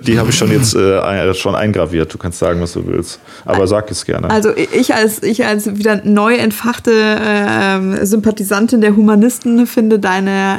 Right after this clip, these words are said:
Speaker 2: deine, äh, faktenablehnende Haltung auf jeden Fall sehr kritisch und problematisch. Ähm, also ich finde auch, den, den haftet da auf jeden Fall irgendwie so ein eso-Touch an, aber, ähm,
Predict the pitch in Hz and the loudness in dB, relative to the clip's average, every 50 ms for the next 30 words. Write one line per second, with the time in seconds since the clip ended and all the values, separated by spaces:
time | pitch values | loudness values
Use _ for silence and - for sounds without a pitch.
0 | - 202 202 208 190 196 202 202 - - 202 202 - - 233 247 - - - 214 | -2 -4 -2 0 0 0 0 -2 -2 -4 -6 -6 -4 -6 -6 -6 -4 -4 -2 -2
1 | - - 220 220 - 226 208 196 202 196 196 190 196 170 185 208 220 220 220 196 | 0 -2 -2 0 0 0 2 2 2 0 0 0 0 0 0 0 0 0 -2 -2
2 | - 190 196 - 202 202 202 208 208 - 208 196 185 190 196 196 202 202 - - | -2 -2 -2 0 2 2 2 0 0 0 0 2 2 2 0 0 -2 -4 -6 -10
3 | 220 - 226 208 - - - 226 - - 226 220 208 202 196 190 202 240 - 190 | -4 -4 -2 -2 -2 -4 -4 -4 -2 -2 0 0 0 2 2 2 0 0 0 0
4 | 196 233 - - - - - - - - - - - 196 196 190 190 190 190 185 | 0 0 -2 -6 -14 -20 -20 -20 -20 -20 -16 -6 -2 0 0 0 0 0 -2 -2
5 | 190 190 196 - - 214 202 214 202 - 262 247 - - 254 254 - 233 214 208 | -4 -6 -6 -4 -2 0 0 0 0 0 0 0 0 -2 -2 -2 0 0 0 0
6 | 208 208 208 208 208 220 226 - 226 208 - - 202 - - 214 208 - - 220 | 2 2 2 2 2 2 0 0 -2 0 0 -2 -2 0 0 -2 0 0 -2 0
7 | 202 208 202 202 190 185 - 208 226 226 233 233 - - 247 - - - - 226 | 2 2 2 2 0 0 0 0 2 2 0 0 -2 -4 -6 -6 -4 -2 -2 0
8 | 226 233 233 - 214 190 202 202 196 190 190 190 - - 208 190 190 190 190 190 | 0 -2 -2 -2 -2 -2 0 0 0 0 0 -2 -2 -2 -2 -2 -2 -2 -2 -2
9 | 190 190 | -4 -6